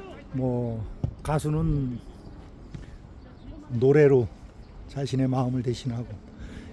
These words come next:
시는 짧은 함축적인 언어로 대신하고 뭐 그런 거 있잖아요.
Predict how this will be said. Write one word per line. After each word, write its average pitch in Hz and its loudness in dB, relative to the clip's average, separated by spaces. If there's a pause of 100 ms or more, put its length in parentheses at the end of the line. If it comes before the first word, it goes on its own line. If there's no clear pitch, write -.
(120)
시는 151 2 (280)
짧은 147 0
함축적인 143 0
언어로 127 2 (140)
대신하고 120 0
뭐 123 -8
그런 143 0
거 143 2
있잖아요. 131 -2